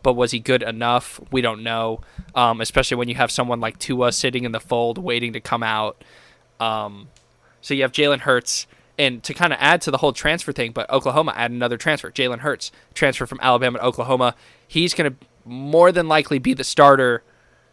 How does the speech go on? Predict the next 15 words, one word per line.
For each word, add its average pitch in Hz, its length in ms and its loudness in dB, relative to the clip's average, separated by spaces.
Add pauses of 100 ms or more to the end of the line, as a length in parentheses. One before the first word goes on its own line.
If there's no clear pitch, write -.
(200)
for 135 720 6
Oklahoma, 127 540 -2 (880)
barring 135 460 6
some 127 480 2
crazy 123 840 0 (2250)
uh, 113 240 0
freshman 131 520 2
type 123 320 2
incident 120 420 -2
where 123 160 4
he 127 100 -2
gets 120 200 -4
beat 131 200 -2
out 117 240 4
again, 113 520 -2